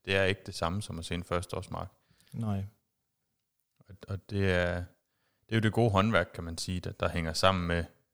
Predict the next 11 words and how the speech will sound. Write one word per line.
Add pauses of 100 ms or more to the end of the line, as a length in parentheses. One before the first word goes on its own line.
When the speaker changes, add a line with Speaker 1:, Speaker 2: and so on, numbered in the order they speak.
(120)
Speaker 1:
hvad
er
det,
man
får
ud
af,
af (420)
flere
års
strategier.